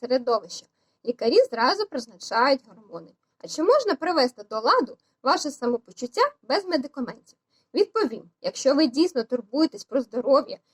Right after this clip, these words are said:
і безтурботне життя, то мої рекомендації і мультивітамінний комплекс, куди входить дванадцять вітамінів, десять мінералів і не тільки, позбавлять вас від стресів, смутку.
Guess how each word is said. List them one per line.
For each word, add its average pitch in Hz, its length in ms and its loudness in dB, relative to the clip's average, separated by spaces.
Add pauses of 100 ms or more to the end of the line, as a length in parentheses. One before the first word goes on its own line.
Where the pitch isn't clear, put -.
(140)
і - 60 -16
безтурботне 311 760 0
життя, 294 420 -2 (320)
то 247 100 0
мої 240 360 2
рекомендації 226 880 -2
і 202 80 -10
мультивітамінний 262 1000 0
комплекс, 294 480 -4 (220)
куди 240 280 2
входить - 440 -4 (120)
дванадцять 247 640 0
вітамінів, 262 580 0 (220)
десять 302 400 -2
мінералів 233 500 0 (120)
і 233 100 -10
не 185 140 -18
тільки, - 520 0 (360)
позбавлять 254 800 0
вас 202 300 0 (200)
від - 180 -4
стресів, 240 560 0 (760)
смутку. 330 680 0